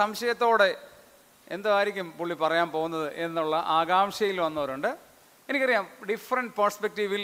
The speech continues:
ഇവിടെ വന്നവരുണ്ട്. ഇവിടെ ടോപ്പിക്ക് നിങ്ങളോട് പറഞ്ഞു കഴിഞ്ഞു. എന്താ ടോപ്പിക്? ഇന്നത്തെ രാഷ്ട്രീയ, സാമൂഹ്യ,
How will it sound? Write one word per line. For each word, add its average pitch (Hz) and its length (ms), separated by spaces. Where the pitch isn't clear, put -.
ഇവിടെ 180 220
വന്നവരുണ്ട്. 139 440
ഇവിടെ 240 140
ടോപ്പിക്ക് 247 480
നിങ്ങളോട് 214 320
പറഞ്ഞു 185 240
കഴിഞ്ഞു. 110 260
എന്താ 180 180
ടോപ്പിക്? 180 260
ഇന്നത്തെ 202 360
രാഷ്ട്രീയ, 165 580
സാമൂഹ്യ, 151 680